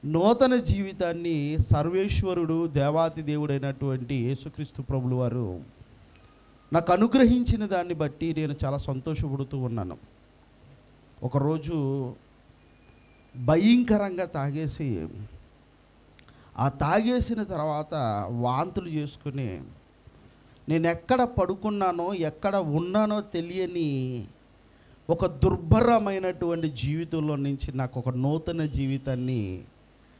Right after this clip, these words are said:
నా దేవుడు నాకు ప్రసాదించాడు. అలాగే మన జీవితంలో పాత జీవితాన్ని మనం తలంచుకున్నప్పుడు చాలా దుర్భరమైనటువంటి జీవితాల్లో, ఇలాంటి దుర్భరమైనటువంటి జీవితానికి ఒక గొప్ప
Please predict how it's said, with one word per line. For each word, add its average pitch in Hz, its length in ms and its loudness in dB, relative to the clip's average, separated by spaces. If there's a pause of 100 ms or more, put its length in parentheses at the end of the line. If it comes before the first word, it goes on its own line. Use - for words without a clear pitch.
(280)
నా 123 140 2
దేవుడు 156 500 2
నాకు 143 240 -4
ప్రసాదించాడు. 120 920 -4 (1600)
అలాగే 233 580 4
మన 190 260 0
జీవితంలో 208 800 0
పాత 202 460 -2
జీవితాన్ని 190 680 -4
మనం 160 240 -4
తలంచుకున్నప్పుడు 147 1000 -6 (100)
చాలా 143 120 0
దుర్భరమైనటువంటి 139 1000 -2
జీవితాల్లో, 117 600 -6 (1400)
ఇలాంటి 233 340 8
దుర్భరమైనటువంటి 220 920 4
జీవితానికి 180 720 -4
ఒక 165 180 -6
గొప్ప - 840 -4